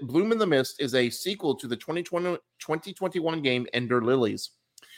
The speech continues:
Monster Hunter Stories is getting remastered for modern platforms. Gundam Breaker four was announced, and it will be out sometime this year. And lastly, as a big troll to people, fans of the series,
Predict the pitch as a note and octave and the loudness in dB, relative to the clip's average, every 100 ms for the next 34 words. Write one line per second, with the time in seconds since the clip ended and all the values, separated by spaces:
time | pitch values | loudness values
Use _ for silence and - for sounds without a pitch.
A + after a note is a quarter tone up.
0 | - _ B2 F#3 - G3+ G3+ F3+ - G#3 | -20 _ 2 2 4 2 2 2 6 6
1 | A#3+ F#3+ D#3 D#3+ D#3 C3 E3 G3 C3+ - | 6 4 -2 0 0 0 2 4 4 2
2 | C#3 - C3 A#2+ A2+ A2 A#2 - B2 C3+ | -4 -2 0 2 2 2 2 2 0 -2
3 | F3+ - _ _ - _ - D3+ E3+ A#3 | -4 -10 _ _ -20 _ 0 6 8 10
4 | A3 G3+ F#3+ E3+ - F#3 F#3 D3 - B2+ | 8 6 6 4 4 6 8 6 4 2
5 | C3+ B2+ A#2 A#2 C#3 - - B2+ A#2+ B2 | 2 4 4 4 0 -6 -4 -2 0 0
6 | B2+ - C3+ B2+ C#3+ B2 B2 A#2 A2 - | 0 4 4 4 -2 -2 0 0 -2 0
7 | A2+ C3 C#3+ _ _ _ C#3+ C3 D#3+ G#3 | 2 2 -2 _ _ _ 2 8 8 8
8 | - A#2 G#2+ A2 _ _ _ C3+ D3+ E3 | 4 2 0 -4 _ _ _ 12 12 12
9 | F#3+ D3+ F3+ F3+ - - G3 G#3 D#3 C#3+ | 10 10 8 8 4 0 6 10 10 8
10 | C#3 D#3+ C3+ E3 - C3 - E3+ E3 C#3 | 4 0 0 -2 -8 -2 4 6 6 4
11 | B2+ - D3+ B2 A#2 B2 | -4 0 4 4 4 0